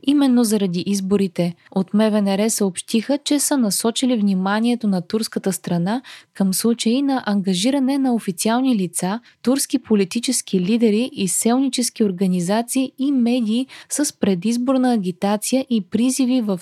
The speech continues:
Турция за гласуване в полза на политическа партия у нас. Очакванията на България са турските институции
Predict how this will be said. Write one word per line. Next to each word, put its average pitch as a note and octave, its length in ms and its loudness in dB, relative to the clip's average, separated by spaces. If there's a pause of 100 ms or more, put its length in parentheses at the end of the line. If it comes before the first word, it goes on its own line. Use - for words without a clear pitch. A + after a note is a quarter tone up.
Турция C4 500 0
за B3+ 140 0
гласуване A#3 720 -2
в F#3+ 180 -4 (160)
полза G#3 400 0 (260)
на C4+ 240 2
политическа A#3 720 0
партия F3+ 600 -4
у F#3+ 120 -4
нас. F3+ 440 -4 (160)
Очакванията G#3 640 0
на G3 120 0
България F#3+ 680 0
са A#3+ 160 0
турските - 600 -2
институции A#3+ 760 -2